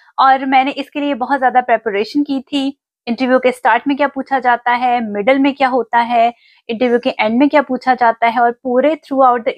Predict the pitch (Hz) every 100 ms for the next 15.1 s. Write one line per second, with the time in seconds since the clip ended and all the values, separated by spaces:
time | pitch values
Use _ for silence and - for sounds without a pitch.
0 | 226 240 247 247 247 208 208 240 247 -
1 | 214 214 190 202 233 285 - 262 247 254
2 | 247 240 254 - - - 220 - 247 247
3 | 226 247 240 214 214 208 214 302 302 285
4 | 240 - 262 247 240 254 - _ _ -
5 | 294 - 359 359 262 233 247 240 240 233
6 | 240 208 208 247 226 214 208 196 214 220
7 | 220 240 _ _ _ - 226 233 226 202
8 | 208 226 370 - 240 240 302 320 269 294
9 | 302 - 247 247 294 - 240 - - 269
10 | 285 294 311 269 247 233 269 269 208 -
11 | 180 160 175 - - _ _ _ _ _
12 | _ _ _ _ - 339 403 392 285 277
13 | 349 403 381 349 320 285 277 339 359 359
14 | - 254 262 269 294 294 277 - 233 240
15 | 233